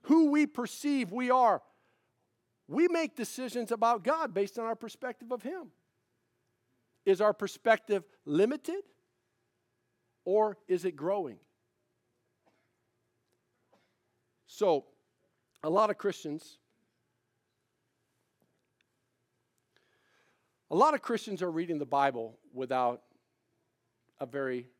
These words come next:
wide, large perspective or context.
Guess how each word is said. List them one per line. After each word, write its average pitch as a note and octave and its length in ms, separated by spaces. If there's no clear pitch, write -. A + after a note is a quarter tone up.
wide, A2+ 440
large A2 600
perspective G#2+ 600
or G#2 100
context. - 680